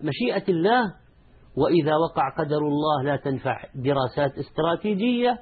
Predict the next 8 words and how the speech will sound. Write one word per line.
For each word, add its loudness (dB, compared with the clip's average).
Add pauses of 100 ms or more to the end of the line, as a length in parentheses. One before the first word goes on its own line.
(500)
واحترازية 0 (320)
وأجهزة 2
تحكم -2 (240)
وأجهزة 2
رصد 0 (360)
ومراكز 0
أبحاث. 0 (840)
إيه؟ 4